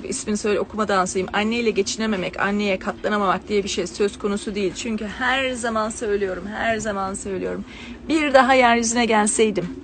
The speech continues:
o anneyi ve o babayı kalbine, kalbine inecek şekilde söylüyorum. Aynı şartlarda seçerdim ve tekrar yeryüzüne aynı annemle, aynı babamla gelirdimin bilincine, idrakine, şuuruna gelmeden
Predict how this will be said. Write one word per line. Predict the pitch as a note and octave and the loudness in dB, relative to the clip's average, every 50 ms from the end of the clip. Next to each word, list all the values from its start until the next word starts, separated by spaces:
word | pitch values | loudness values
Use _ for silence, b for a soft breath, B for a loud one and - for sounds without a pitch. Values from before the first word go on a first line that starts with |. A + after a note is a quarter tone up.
| - - - - | -14 -14 -2 2
o | - - - | 2 2 4
anneyi | - A#3+ A#3+ A3+ A3+ A3 G#3 F#3 E3 F3 - - - - - - - - - - - - - - - - - - - - - | 4 2 2 2 2 2 2 2 0 -2 -6 -12 -16 -16 -16 -16 -16 -16 -16 -16 -16 -16 -16 -16 -16 -14 -14 -14 -14 -6 -4
ve | F3+ - - | -2 0 2
o | G3 | 4
babayı | F#3 F3 F3 E3 - - - - - - - - B B B B B B B B - - - - - - | 4 4 4 2 0 -4 -4 -8 -10 -14 -16 -16 B B B B B B B B -16 -16 -16 -14 -10 -6
kalbine, | - F#3 F#3+ F#3+ F#3 G3+ G3+ G#3 G3 - | -2 0 0 2 2 2 2 2 0 0
kalbine | - - F#3 F3+ F#3+ G#3+ G#3+ G#3 | 0 2 2 4 4 4 2 2
inecek | F#3+ F3+ E3+ - C#3 - | 2 0 0 0 -2 -4
şekilde | - E3+ - - E3 C#3+ C3+ | -4 -6 -8 -6 -6 -4 -4
söylüyorum. | - - - C#3+ C#3+ - - - - - | -4 -4 -4 -4 -4 -6 -8 -8 2 4
Aynı | C4+ C#4 C4+ B3+ A#3+ A3 G#3 | 6 6 6 4 2 2 2
şartlarda | - A3+ G3 F#3 - - F#3 F#3 F#3 F3+ F3 F#3+ | 2 2 2 2 2 0 0 0 2 2 0 -2
seçerdim | - - G#3 G3 F3+ - - A3 G#3 G#3 G3+ G3 F#3+ F3 D#3+ - F#3 | -2 -2 -4 -2 -2 0 2 2 2 2 2 0 -2 -4 -4 -4 -2
ve | F#3+ F#3 | -2 -2
tekrar | F3+ - - D4+ C4+ - - - F#3 E3+ E3 D#3+ | -2 2 4 4 4 4 4 2 0 2 2 2
yeryüzüne | E3+ F3+ F3 G#3+ A3 G#3+ G3+ F#3 F3 F3 F3+ E3 D#3+ C#3 - - - | 2 2 2 2 2 0 0 -2 -2 -4 -6 -6 -6 -6 -8 -8 -2
aynı | C4 C4+ B3+ B3 A#3 A3 G3+ - | 2 2 4 4 4 4 4 4
annemle, | G3 F#3+ F#3 F3 E3+ D#3 D#3 D#3 F3 - | 2 2 0 0 -2 -2 -4 -4 -6 -4
aynı | - - A#3+ B3 A#3 A3 G3+ F#3+ | -2 0 2 2 4 2 2 2
babamla | G3+ G3 F#3 F3 F3 F3 E3+ D#3+ | 2 4 4 4 4 4 0 -4
gelirdimin | E3+ E3 F#3 A#3 B3+ B3 B3 A#3+ G#3 F#3+ G#3+ G3 F3 D#3 B B B B B B B - | -2 0 0 2 2 2 2 2 2 2 2 2 0 -2 B B B B B B B -6
bilincine, | F3+ F3 F3+ B3 C#4 C4+ C#4 C4 C4 A#3+ A3+ A#3 G#3+ F#3+ D#3 - - - - - | -4 2 4 6 6 6 6 4 4 2 2 2 4 2 2 0 -2 -8 -8 -2
idrakine, | A#3 C4 B3+ G#3+ A#3+ B3 A#3 A3 G#3+ - - G#3 F3+ D#3 C3 - - | 0 0 2 2 4 4 6 6 4 2 0 -2 -2 -2 -2 -4 -4
şuuruna | - - - D#4 D#4 C#4+ C4 A#3+ G3+ F3 D3+ C3 - - G3 F#3+ | -4 -2 -2 2 4 6 6 6 6 6 4 2 2 0 -4 2
gelmeden | F#3+ A#3 A#3+ B3+ C#4+ C#4+ D4 C#4+ C4 C#4+ C#4+ C#4+ C#4+ | 4 6 6 6 6 4 2 2 4 4 4 4 2